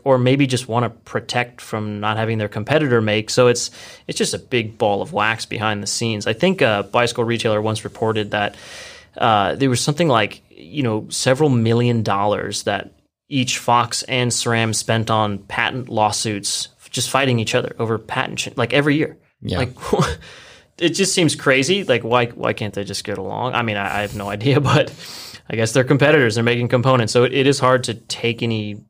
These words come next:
Speaker 1: true takeaways from this and what's gonna happen. But, y-, you know, sram has an amazing, well, multiple amazing wireless electronic drivetrains right now and a wireless electronic dropper post. And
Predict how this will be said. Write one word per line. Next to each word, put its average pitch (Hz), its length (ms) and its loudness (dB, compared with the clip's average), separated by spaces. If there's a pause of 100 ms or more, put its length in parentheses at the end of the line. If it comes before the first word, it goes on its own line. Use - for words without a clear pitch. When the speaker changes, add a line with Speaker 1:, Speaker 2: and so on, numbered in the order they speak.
(120)
Speaker 1:
true 117 260 -6
takeaways 131 600 -2
from 143 160 -2
this 151 200 -2
and 104 120 -8
what's 104 200 -4
gonna 98 160 -6
happen. 104 420 -4
But, 139 220 2
y-, - 640 -10
you 185 120 0
know, 185 220 6
sram 202 340 0
has 240 180 4
an 202 80 6
amazing, 127 960 4 (120)
well, 110 120 -6
multiple 113 500 2
amazing 107 720 -2
wireless 104 480 2
electronic 104 480 0
drivetrains 104 500 -2
right 101 200 0
now 101 240 -2
and 104 240 -4
a 101 40 -4
wireless 101 600 -2
electronic 107 460 -6
dropper 131 280 2
post. 110 380 0
And 123 240 -2